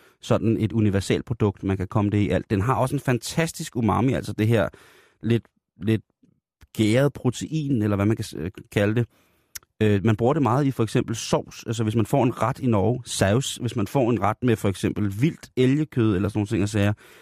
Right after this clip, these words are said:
jamen så vil, øh, det søde element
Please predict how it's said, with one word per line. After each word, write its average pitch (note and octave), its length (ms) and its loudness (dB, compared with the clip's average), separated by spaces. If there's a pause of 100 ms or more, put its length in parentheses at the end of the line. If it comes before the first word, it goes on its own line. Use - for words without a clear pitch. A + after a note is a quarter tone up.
(200)
jamen A2 160 4
så C#3 120 0
vil, C3+ 300 2
øh, G#2+ 440 4 (240)
det A#2+ 120 2
søde C#3 340 4
element A#2 540 0